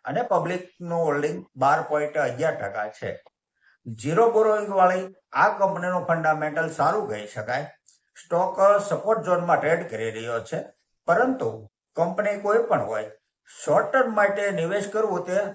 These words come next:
સલાહભર્યું ન કહેવાય. આપની મૂડીનો જો કોઈ શોર્ટ ટર્મમાં ગોલ હોય તો લિક્વિડ ફંડમાં જવું વધારે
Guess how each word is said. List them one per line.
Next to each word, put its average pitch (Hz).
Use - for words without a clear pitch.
સલાહભર્યું 156
ન 117
કહેવાય. 117
આપની 226
મૂડીનો 214
જો 196
કોઈ 202
શોર્ટ 165
ટર્મમાં 196
ગોલ 175
હોય 110
તો 202
લિક્વિડ 165
ફંડમાં 175
જવું 160
વધારે 147